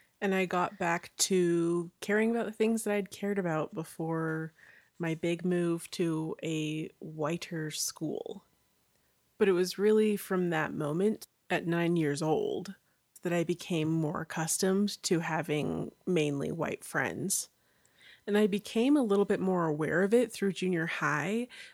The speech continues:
but there were still so many pieces to the puzzle that I didn't have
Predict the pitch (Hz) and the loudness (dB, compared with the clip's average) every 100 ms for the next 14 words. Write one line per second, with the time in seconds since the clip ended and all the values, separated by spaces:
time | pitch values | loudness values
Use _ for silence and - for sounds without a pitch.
0 | - 202 220 208 208 233 240 254 226 185 | -8 2 6 6 6 4 4 4 4 2
1 | - 190 208 - 170 160 - 175 185 170 | 0 0 0 -2 -2 -4 0 2 2 2
2 | 147 151 170 175 165 - 147 151 190 226 | 0 2 0 0 -4 -2 0 2 0 -2